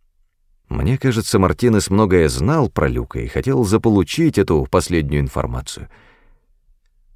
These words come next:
Его интересовало, слышал ли Люк что-нибудь про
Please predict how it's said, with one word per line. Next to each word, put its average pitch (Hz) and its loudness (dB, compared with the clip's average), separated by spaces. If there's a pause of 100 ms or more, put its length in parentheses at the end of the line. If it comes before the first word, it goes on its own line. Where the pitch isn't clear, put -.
(140)
Его - -4
интересовало, 117 2 (500)
слышал 120 0
ли 98 4
Люк 107 2
что-нибудь 107 0
про 90 0